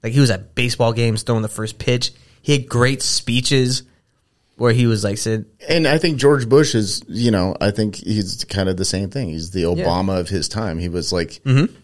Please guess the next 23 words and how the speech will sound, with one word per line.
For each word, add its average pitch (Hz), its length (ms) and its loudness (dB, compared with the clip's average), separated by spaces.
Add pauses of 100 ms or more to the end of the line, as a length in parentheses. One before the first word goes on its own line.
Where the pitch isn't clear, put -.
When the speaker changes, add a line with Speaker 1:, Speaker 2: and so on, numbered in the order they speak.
Speaker 2:
something 117 360 0
you 104 140 0
can, 95 300 -4 (240)
that, 101 200 0
something 123 320 2
that 107 120 2
was 95 120 -2
marketable 92 720 -2
enough 76 480 -8 (640)
that, 113 200 2 (220)
Speaker 1:
You 98 140 -4
Speaker 2:
that, 95 300 0
that 87 160 -2
people 98 240 -2
wanted 95 280 0
to 92 40 -4
buy. 80 420 -2 (160)
Speaker 1:
You 151 140 4
needed 240 400 4
a 139 140 0
stupid, 151 1200 2
uh, 120 500 2
like, 98 200 -4